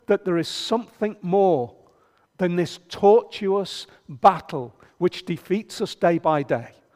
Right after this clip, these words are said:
And Niggles didn't understand that until he saw it unleashed before him and his tree was perfected. <sighs>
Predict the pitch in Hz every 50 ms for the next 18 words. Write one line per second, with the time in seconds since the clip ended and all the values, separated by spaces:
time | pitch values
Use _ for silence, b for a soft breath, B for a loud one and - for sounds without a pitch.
0 | b b b b b b - 175 170 170 170 165 170 180 220 233 - 254 220 -
1 | - - _ _ _ _ _ - 220 220 220 269 233 - 233 214 208 190 180 -
2 | - - - 202 196 185 170 147 143 147 139 - - B B B B B - 170
3 | 160 - - 180 165 156 156 135 - - - - - 190 190 190 190 185 170 -
4 | 175 156 147 143 143 143 151 180 196 180 - - - - - 202 147 - - 156
5 | 139 131 120 101 - 131 113 107 110 B B B B - 147 151 139 - - 139
6 | - - - - - - - 151 151 151 151 156 151 b b b b b _ 135
7 | 135 - - - 139 123 - - 135 - - - - - 139 - - - _ _
8 | _ _ _ _ _ _ _ _ _ _ _ _ _ _ _ _ _ _ _ _
9 | _ _ _ _ _ _ _ _ _ _ _ _ _ -